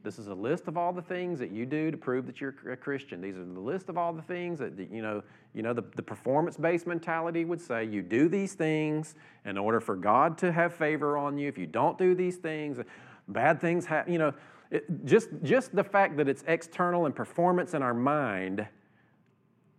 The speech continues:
watch where he goes. So I know I stopped in mid-thought, but watch. "And to brotherly kindness, love. For if these things are yours and abound,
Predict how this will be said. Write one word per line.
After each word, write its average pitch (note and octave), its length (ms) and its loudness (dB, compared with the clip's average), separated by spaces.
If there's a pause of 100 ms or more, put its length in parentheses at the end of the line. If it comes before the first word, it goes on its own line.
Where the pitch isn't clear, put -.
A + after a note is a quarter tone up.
(220)
watch C#3 360 4
where F3 160 4
he E3+ 80 4
goes. D3+ 400 2
So F#2+ 380 -6
I A2 60 -4
know A#2+ 140 0
I B2 40 0
stopped B2+ 360 0
in G#2+ 120 -6
mid-thought, A2+ 480 -2
but F2+ 120 -10
watch. G2 200 -8 (360)
"And C3 180 -8
to C#3 120 0
brotherly C#3+ 540 2
kindness, D#3+ 640 -2 (100)
love. A#2 500 0 (1800)
For C#3 300 2 (100)
if A#3+ 320 8
these G#3+ 400 2
things C#3 680 0
are C3+ 200 2
yours C3 680 4 (120)
and C3+ 140 -2
abound, C3 720 0